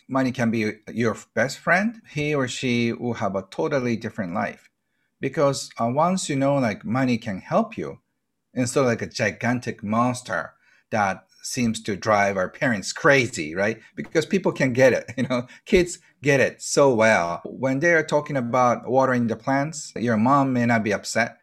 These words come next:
but if you just, if you just waste your money from her eyes, no, she gets incredibly upset. So I think probably about money issues, your parents can be most upsetting.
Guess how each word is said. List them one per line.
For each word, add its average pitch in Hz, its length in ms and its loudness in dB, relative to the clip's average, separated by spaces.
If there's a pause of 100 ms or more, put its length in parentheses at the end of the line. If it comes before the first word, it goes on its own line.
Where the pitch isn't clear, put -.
(420)
but 120 340 0 (160)
if 131 240 -8
you 160 160 0
just, 165 500 -4
if 123 180 -12
you 135 260 -4
just 131 240 -6
waste 135 340 0
your 107 140 -2
money 120 480 -2
from 123 300 2
her 143 200 2
eyes, 190 460 0 (540)
no, 117 200 -2 (300)
she - 440 -4
gets 110 520 -4 (100)
incredibly 123 600 0
upset. - 380 -8 (340)
So 139 360 4
I 156 120 -4
think 226 240 -2 (640)
probably 202 360 2
about 156 420 0
money 131 320 0
issues, 160 640 -4 (140)
your 147 240 -2
parents 180 400 0
can 123 200 -4
be 117 320 -2 (240)
most 147 320 -2
upsetting. 101 580 -4